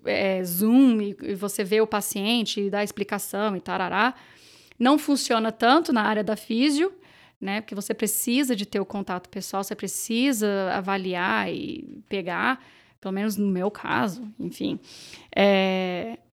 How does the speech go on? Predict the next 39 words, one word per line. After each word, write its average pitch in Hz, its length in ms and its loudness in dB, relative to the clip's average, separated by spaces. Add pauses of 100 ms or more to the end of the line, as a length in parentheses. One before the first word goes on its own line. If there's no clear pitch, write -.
(180)
mas, 226 1040 4
e 233 180 4
aí, 254 680 4 (200)
U 285 80 8
B 269 160 4
C 262 560 0 (340)
acabou, 226 420 2
é, 214 200 2
e 226 120 0
aí 247 320 4
o, - 220 -2
a, 196 380 2
a 190 40 -4
Canadian 226 440 4
Alliance, 202 720 2
eles 196 600 -2 (480)
erraram 208 520 4
duas, 220 380 -2
três 214 300 2
vezes, 190 520 -2
tiveram 208 360 -2
problema 208 520 0
em 202 120 -2
aplicar 196 380 -2
a 196 40 0
prova 220 460 0
e 208 80 2
eles 214 180 0
abriram 240 320 4
mão. 196 260 2 (440)
Então, 226 140 4
a 233 80 6
Canadian 262 420 4
Alliance 254 580 2
não 254 240 8
aplica 285 340 2
mais 247 240 2
a 254 60 2
prova, 226 540 2